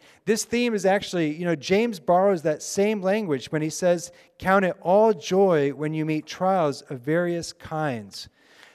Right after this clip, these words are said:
So our trials and our tribulations, this is the s-, the second perspective, the, the, the, the, the practical perspective. He says, "When you encounter these things and experiencing the-, these things, instead of despairing and giving up hope, he says you should rejoice.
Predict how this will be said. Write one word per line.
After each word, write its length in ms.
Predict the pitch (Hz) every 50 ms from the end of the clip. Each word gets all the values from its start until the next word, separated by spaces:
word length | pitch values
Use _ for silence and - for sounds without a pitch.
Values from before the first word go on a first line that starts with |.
| _
So 360 | _ - 247 240 208 156 131 - - - - _
our 140 | - 208 208
trials 440 | 208 - - 240 262 269 262 247 202
and 100 | 208 202
our 60 | 202
tribulations, 960 | 190 - - 240 196 214 202 208 226 247 240 - - 196 170 160 151 - - - _
this 220 | 165 208 233 -
is 100 | 262 226
the 80 | - 220
s-, 160 | 208 - -
the 160 | - _ 196
second 400 | - - - 262 254 - 269 208
perspective, 440 | - 220 208 - 240 233 214 - 170
the, 100 | 156 170 - _ _ _
the, 100 | - 180 170
the, 280 | - 175 170 175 156 147
the, 300 | 170 175 170 165 160 156 151
the 80 | 175
practical 560 | 170 - _ - 240 294 294 - - 214 196 170
perspective. 520 | - 160 - - - 165 151 - - 127
He 100 | 165 214
says, 260 | - 254 233 214 165
"When 320 | 151 156 202 254 302 311 294
you 120 | 269 233
encounter 520 | 208 202 - - - 190 220 254 277 277
these 240 | 254 196 185 160 -
things 300 | - _ 165 151 147 139
and 100 | 165 165
experiencing 640 | 165 156 - - - 226 240 254 254 247 - 196 175
the-, 220 | 147 147 151 156
these 160 | 156 160 143 -
things, 240 | - 143 135 - _ - - - - -
instead 280 | - 185 165 - 262 277
of 100 | 269 -
despairing 840 | 156 196 - - - - - - - 233 247 262 254 254 226 185 165
and 100 | 156 151
giving 280 | 139 214 208 220 214
up 120 | 214 190 -
hope, 240 | - 233 247 240 -
he 80 | 165
says 260 | 156 - 220 208 151
you 80 | 165 202
should 240 | 190 - 214 202 160
rejoice. 680 | 180 170 139 - - 208 254 277 254 139 104 - -